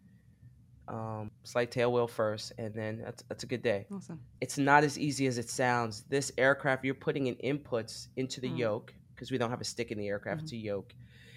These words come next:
Speaker 1: And it's constant movement. I, I kind of equate it to if you're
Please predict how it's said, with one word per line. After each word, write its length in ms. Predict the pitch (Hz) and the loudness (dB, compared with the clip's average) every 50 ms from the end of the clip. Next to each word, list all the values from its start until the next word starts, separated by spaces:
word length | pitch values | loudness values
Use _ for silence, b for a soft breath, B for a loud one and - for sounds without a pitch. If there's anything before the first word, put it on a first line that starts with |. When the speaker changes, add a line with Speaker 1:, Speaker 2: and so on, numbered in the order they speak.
| B B - | B B 0
Speaker 1:
And 120 | 139 131 | 2 4
it's 180 | 127 117 - - | 4 2 2 -4
constant 640 | - - - 143 139 139 147 - - - 135 80 | -10 -10 -6 -2 -2 -2 -2 -2 -4 -6 -6 -6
movement. 460 | 98 120 123 117 107 98 98 95 - | -6 -6 -6 -6 -6 -8 -8 -8 -4
I, 140 | 98 101 101 - - | -2 -2 -2 0 0
I 100 | - 123 | 0 0
kind 340 | 123 123 - - 151 147 147 | 0 -2 -4 -2 -2 -2 0
of 80 | 131 127 | -2 -4
equate 340 | - - - 135 127 127 | -8 -4 -2 0 0 0
it 120 | 120 113 - | -2 -4 -6
to 280 | - - 123 120 117 113 B B B B B B B B B B | -6 -4 -4 -4 -4 -6 B B B B B B B B B B
if 160 | 123 120 - | -6 -2 0
you're 320 | 139 139 135 131 131 123 | 2 4 6 6 6 4